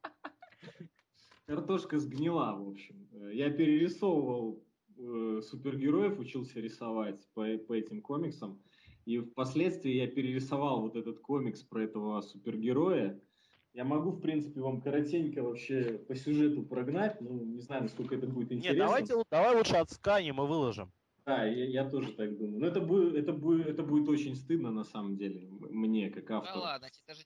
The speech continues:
Speaker 3: д-,
Speaker 1: Вот.
Speaker 3: это же детские рисунки, че
Speaker 2: Вот,
Speaker 3: вы.
Speaker 2: например, э, Редсон нам приносил, а, свой собственный авторский комикс про героя Эпсилон.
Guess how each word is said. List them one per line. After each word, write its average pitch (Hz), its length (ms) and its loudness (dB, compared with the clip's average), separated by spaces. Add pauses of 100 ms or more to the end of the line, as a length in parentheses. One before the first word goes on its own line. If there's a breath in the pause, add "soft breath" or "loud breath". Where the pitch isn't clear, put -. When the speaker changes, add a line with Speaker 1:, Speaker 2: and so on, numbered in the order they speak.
Speaker 3:
д-, 214 180 -20
Speaker 1:
Вот. 190 180 -8
Speaker 3:
это 147 140 -18
же 135 120 -20
детские 131 500 -20
рисунки, - 420 -20
че 131 120 -16
Speaker 2:
Вот, 151 180 -8
Speaker 3:
вы. 156 80 -8
Speaker 2:
например, 165 480 -2
э, 139 320 2
Редсон 185 380 0
нам 165 160 2
приносил, 156 540 0
а, 143 80 6
свой 143 280 2
собственный 147 460 0
авторский 139 380 0
комикс 156 440 0
про - 160 -2
героя 123 440 2
Эпсилон. 113 580 -2